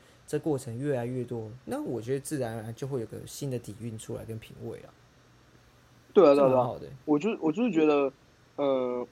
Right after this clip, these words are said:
Speaker 2: 我最近啊，听音乐的时候，我自己就是让它过去。然后，哎，
Speaker 1: 嗯。
Speaker 2: 如果他这首歌真的很厉害、很，很棒的话，我会，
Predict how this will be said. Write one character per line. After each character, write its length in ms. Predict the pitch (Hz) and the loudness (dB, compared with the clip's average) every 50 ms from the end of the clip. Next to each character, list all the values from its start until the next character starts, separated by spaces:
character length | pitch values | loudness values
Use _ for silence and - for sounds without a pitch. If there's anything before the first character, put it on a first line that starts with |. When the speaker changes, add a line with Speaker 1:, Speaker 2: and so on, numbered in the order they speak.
| _ _ - | _ _ 2
Speaker 2:
我 120 | 151 147 | 4 4
最 240 | 143 - - 202 151 | 4 6 6 6 6
近 240 | - 196 165 123 110 | 6 4 0 -4 -4
啊， 140 | - - - | -8 -10 -6
听 140 | - 175 170 | -2 0 0
音 120 | 180 190 | 2 4
乐 120 | 190 165 127 | 4 4 4
的 100 | 117 107 | 4 2
时 140 | - - | 0 0
候， 60 | 117 117 | 0 0
我 120 | 101 98 | 0 -2
自 160 | 104 - - | -2 -2 -2
己 80 | 135 107 | -2 0
就 140 | - - 113 | 2 0 0
是 120 | 113 120 | 0 2
让 120 | 120 139 139 | 2 2 2
它 140 | 185 214 - | 4 2 0
过 320 | - - 123 104 - - | 2 2 2 2 2 0
去。 220 | - - - - - - - _ - | -4 -6 -6 -6 -8 -10 -14 _ 2
然 120 | 120 120 | 6 8
后， 160 | 127 139 143 135 - | 10 10 10 8 8
哎， 80 | 143 156 | 6 6
Speaker 1:
嗯。 60 | 156 | 8
Speaker 2:
如 100 | 151 170 | 8 8
果 100 | 156 135 | 8 8
他 80 | 139 | 8
这 180 | 143 - - 156 | 6 4 0 -2
首 120 | 127 117 107 | -2 -2 0
歌 160 | - 123 127 | 0 0 0
真 180 | 120 - 147 151 | 0 0 0 0
的 80 | 135 - | 0 0
很 280 | - - 107 110 107 | 0 -2 -2 -2 -2
厉 160 | 120 127 123 | -2 0 2
害、 140 | 135 123 110 | 2 2 2
很， 320 | 107 - 104 104 104 104 - - _ _ _ _ _ _ _ - | 2 0 -2 -2 -4 -6 -8 -12 _ _ _ _ _ _ _ 2
很 260 | - 123 120 110 104 | 4 4 4 4 6
棒 320 | - 208 185 151 120 110 | 8 8 8 8 6 0
的 100 | 107 107 | -2 -2
话， 200 | 101 143 123 113 | 2 2 2 2
我 180 | - 104 110 104 | 0 -2 -4 0
会， 340 | 98 135 131 123 120 117 | 2 4 4 4 4 2